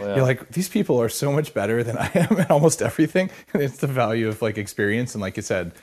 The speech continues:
Speaker 2: you know, uh, falling down and exposure and things like that. So,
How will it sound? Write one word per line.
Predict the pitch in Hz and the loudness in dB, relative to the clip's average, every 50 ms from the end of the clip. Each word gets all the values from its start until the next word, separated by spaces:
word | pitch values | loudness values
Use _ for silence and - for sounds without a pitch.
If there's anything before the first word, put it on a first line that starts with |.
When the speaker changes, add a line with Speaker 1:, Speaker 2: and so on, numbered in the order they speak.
| - - _ _ - | -20 -20 _ _ -10
Speaker 2:
you | - | -8
know, | 87 87 92 90 92 - - - | -6 -4 -6 -6 -8 -10 -14 -10
uh, | - 78 78 78 80 - | -10 -8 -6 -6 -8 -10
falling | - - - 113 107 101 104 104 | -10 -4 0 0 0 2 0 -2
down | 87 92 90 90 90 87 85 82 | -2 -2 0 0 -2 -4 -6 -8
and | 82 82 | -10 -10
exposure | 82 - - - - 98 107 107 - - 80 69 | -10 -12 -12 -6 -2 0 0 0 -2 -4 -8 -8
and | 73 87 104 | -8 -10 -12
things | - - 85 - | -14 -14 -12 -10
like | - - - | -12 -12 -10
that. | - - - - - | -12 -12 -14 -12 -12
So, | - - - - | -12 -10 -10 -10